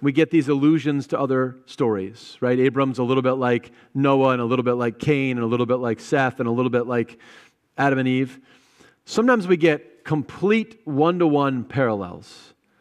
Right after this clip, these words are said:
that you're supposed to notice, we're supposed to notice. So, um, think back with me to the Garden of Eden for a minute. Uh, and there are only a few figures in the Garden of Eden that are really important. Let's leave God out of it for a second. Um, we got Adam and Eve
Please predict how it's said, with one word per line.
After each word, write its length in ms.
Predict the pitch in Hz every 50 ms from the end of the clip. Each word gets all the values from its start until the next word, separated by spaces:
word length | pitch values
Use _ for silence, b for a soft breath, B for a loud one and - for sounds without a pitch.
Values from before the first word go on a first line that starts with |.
| _ _ _
that 200 | 131 131 127 -
you're 200 | 156 151 170 190
supposed 440 | 180 - 185 - - 165 151 - -
to 80 | 143
notice, 580 | 127 113 101 92 85 73 - - - - - _ _ _
we're 280 | - 131 143 160 170 151
supposed 280 | - - 151 127 - -
to 40 |
notice. 400 | 120 107 104 98 90 82 - - B B B B B B
So, 320 | - - 175 165 151 160 160
um, 260 | 151 143 135 127 - b b b b _ _
think 240 | - 240 330 - -
back 200 | 220 190 170 -
with 120 | 170 143
me 160 | 143 139 135
to 120 | 135 - 151
the 80 | 131
Garden 320 | 127 113 135 135 135 127 127
of 100 | 120 117
Eden 260 | 131 123 113 120 110
for 140 | - - 117
a 40 | 110
minute. 320 | 110 107 127 156 - - b b b b b b b
Uh, 180 | - 135 139 143
and 140 | 175 165 175
there 120 | 208 220
are 60 | 208 208
only 260 | 202 202 226 233 202
a 80 | 185
few 220 | - - 202 202 160
figures 320 | - 196 175 170 170 147
in 40 | 147
the 60 | 151
Garden 180 | 139 151 147 143
of 80 | 143
Eden 120 | 147 143 131
that 80 | 131
are 40 | 127
really 160 | 135 147 151
important. 400 | 147 135 - 139 135 117 120 131 143
Let's 180 | 156 151 -
leave 140 | 214 220 202
God 200 | 165 196 185 180
out 160 | 160 151 151
of 100 | 156 139
it 100 | 147 -
for 100 | - 151
a 60 | 139 120
second. 500 | - - 135 117 - 113 95 - - _ b b b b b b b
Um, 240 | - 127 131 131 139
we 80 | 147 156
got 160 | 185 190 185
Adam 220 | 170 185 208 226 226
and 80 | 202
Eve 340 | 170 160 190 226 - - -